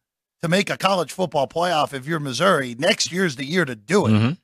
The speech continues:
Speaker 1: especially with an S E C schedule where, yeah, they have to play Alabama, they have to play Oklahoma. But all things considered, they got pretty lucky with the S E C schedule next.
Speaker 2: I haven't seen it.
Speaker 1: Yeah, I, I'll, I'll go through it again. All I, all I know is I looked at Oklahoma's last year.
Speaker 2: Yeah.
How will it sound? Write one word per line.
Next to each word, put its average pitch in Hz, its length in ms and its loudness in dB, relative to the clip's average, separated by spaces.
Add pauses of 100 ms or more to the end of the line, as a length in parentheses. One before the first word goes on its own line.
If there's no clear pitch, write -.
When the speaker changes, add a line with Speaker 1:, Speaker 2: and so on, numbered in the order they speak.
(100)
Speaker 1:
especially 214 400 2
with 156 160 -6
an 151 160 -6
S 185 240 -2
E 156 60 -10
C 170 180 -6
schedule 165 420 -6
where, 185 160 -10
yeah, 269 160 4
they 208 80 2
have 190 120 0
to 143 60 -12
play 151 220 -2
Alabama, 131 460 -4
they 123 60 -4
have 120 100 -8
to 117 60 -18
play 123 200 -6
Oklahoma. 120 540 -6 (440)
But 143 220 2
all 240 160 6
things 233 300 -2
considered, 175 580 -2
they 147 120 -2
got 185 260 0
pretty 202 320 -4
lucky 151 440 0
with 127 180 -10
the 143 140 -6
S 143 220 -2
E 131 80 -8
C 127 220 -8
schedule 127 420 -6
next. 110 220 -20 (240)
Speaker 2:
I 107 100 4
haven't 98 220 2
seen 90 240 -2
it. 80 100 -12 (160)
Speaker 1:
Yeah, 139 200 -2
I, 143 120 0
I'll, 160 220 -2
I'll 151 240 -2 (180)
go 147 140 -2
through 143 140 -8
it 131 60 -4
again. 143 140 -2
All 160 140 2
I, 139 100 2
all 143 320 -2
I 135 80 0
know 131 160 -4
is 120 100 -8
I 123 80 -6 (120)
looked 135 180 -10
at 123 80 -6
Oklahoma's 127 480 -8
last 131 320 -6
year. 143 100 0
Speaker 2:
Yeah. 101 160 4